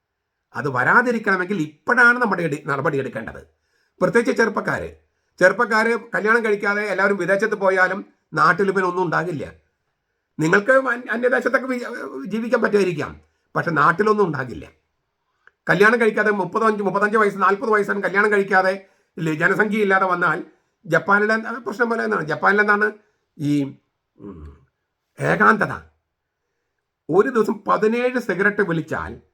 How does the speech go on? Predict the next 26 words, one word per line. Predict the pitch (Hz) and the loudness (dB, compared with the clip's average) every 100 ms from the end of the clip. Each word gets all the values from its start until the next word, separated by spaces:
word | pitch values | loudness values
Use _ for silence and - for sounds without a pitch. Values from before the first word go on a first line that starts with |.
| - | -6
എന്തുമാത്രം | 156 226 233 233 233 | 0 2 2 2 -2
ക്യാൻസർ | 185 190 196 | -2 -4 -4
സാധ്യതയുണ്ടോ | 175 175 165 165 131 143 165 _ - | -4 -4 -2 -2 -2 -4 -6 _ -2
അത്ര | 175 - | -2 -2
സാധ്യതയുണ്ട് | 240 - 185 202 180 165 165 - _ _ _ | -2 2 2 2 0 -2 -4 -8 _ _ _
ഏകാന്ത-, | 127 131 147 151 160 143 | -6 0 2 2 -2 -2
ഏകാന്തമായിട്ടിരുന്നാൽ. | 131 139 139 131 120 110 90 65 _ _ _ _ _ - | -2 -2 -2 -6 -6 -10 -12 -14 _ _ _ _ _ -4
ആളുകളില്ല, | 143 190 254 320 302 233 143 - | 2 4 4 0 -2 -2 -4 -8
ഏകാന്തതയിലാണ്. | 147 170 196 208 214 170 123 85 _ _ _ - | -4 2 2 4 2 2 -2 -10 _ _ _ -4
Work | 160 175 233 | -2 2 0
from | 226 220 214 | 2 0 2
home | 233 139 - _ _ _ _ _ _ - | 0 -2 -8 _ _ _ _ _ _ -4
ഗംഭീരമായിട്ട് | 135 156 226 254 269 226 | -2 2 2 2 2 2
തോന്നും, | 247 262 151 - _ - | 4 2 -2 -8 _ -2
പക്ഷെ | 185 | 4
ആ | 196 | 4
ഏകാന്തത | 170 190 233 269 196 160 208 202 | 4 0 4 4 4 -2 -2 -2
ക്യാൻസർ | 165 202 220 | -4 -2 0
വരുത്താം, | 196 165 170 170 | 0 0 -2 -2
മറ്റു | 151 | -6
രോഗങ്ങൾ | 170 151 170 175 | -4 -4 -2 -4
വരുത്താം, | 151 143 147 | -6 -6 -6
വിഷാദം | 135 160 170 165 | -4 -2 -2 -4
വരുത്താം, | 147 143 | -4 -4
ഡിപ്രഷൻ | 131 135 180 160 | -6 -8 -8 -8
വരുത്താം, | 131 110 104 | -8 -8 -10